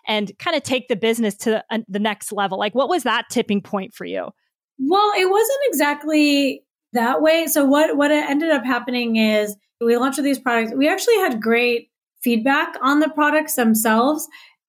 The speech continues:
Speaker 2: but I started to dig into formulation a bit, and I was able to come up with, like, I mean, we have a, a new mask formula today, and I just was like, "Wow, this is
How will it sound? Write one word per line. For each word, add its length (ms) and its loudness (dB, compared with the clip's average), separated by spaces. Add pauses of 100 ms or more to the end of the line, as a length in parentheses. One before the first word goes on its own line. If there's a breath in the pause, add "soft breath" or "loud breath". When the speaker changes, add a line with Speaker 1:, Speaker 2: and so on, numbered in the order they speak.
Speaker 2:
but 140 2
I 140 2
started 580 -2
to 480 2
dig 220 0
into 260 0
formulation 720 -2
a 80 0
bit, 380 2
and 480 0 (140)
I 340 0
was 200 0
able 480 0 (100)
to 500 4 (560 loud breath)
come 240 2
up 140 0
with, 140 -2
like, 160 0
I 60 -4
mean, 160 4
we 160 2
have 160 0
a, 220 2
a 100 0
new 500 2 (140)
mask 460 -2
formula 560 -2
today, 720 0
and 180 -2
I 260 -2
just 280 -6
was 180 -6
like, 180 -10
"Wow, 380 0
this 240 -6
is 260 -2